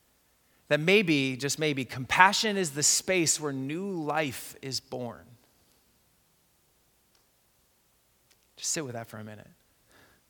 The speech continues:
Compassion shares the same characteristics as the womb, the space where life is born.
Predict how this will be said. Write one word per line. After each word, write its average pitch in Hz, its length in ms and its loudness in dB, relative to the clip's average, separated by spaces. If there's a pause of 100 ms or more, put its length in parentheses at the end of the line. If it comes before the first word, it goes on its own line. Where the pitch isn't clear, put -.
(1000)
Compassion 131 1120 -4 (2250)
shares 147 240 -6
the 127 80 -6
same 165 260 -2
characteristics 135 640 -6
as 113 120 -8
the 117 120 -14
womb, 101 360 -14
the 107 60 -18
space - 540 -6
where 127 100 -10
life 113 600 -16 (220)
is 117 160 -16
born. - 260 -20